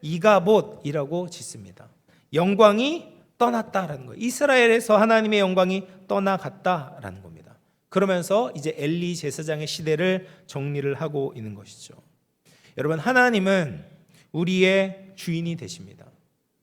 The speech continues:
종이, 인간이 어떻게 하나님을 가두거나 하나님을 조종할 수가 있겠습니까? 나의 욕심과 욕망을 따라 하나님을 거스르고 하나님을 움직이려고 할 때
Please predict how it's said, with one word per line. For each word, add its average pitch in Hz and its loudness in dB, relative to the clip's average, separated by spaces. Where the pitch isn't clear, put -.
종이, 190 0
인간이 208 2
어떻게 185 -4
하나님을 190 0
가두거나 165 -4
하나님을 233 2
조종할 180 0
수가 160 -4
있겠습니까? 131 -10
나의 196 10
욕심과 202 6
욕망을 214 4
따라 190 4
하나님을 247 4
거스르고 165 -4
하나님을 196 0
움직이려고 180 0
할 165 -6
때 143 -10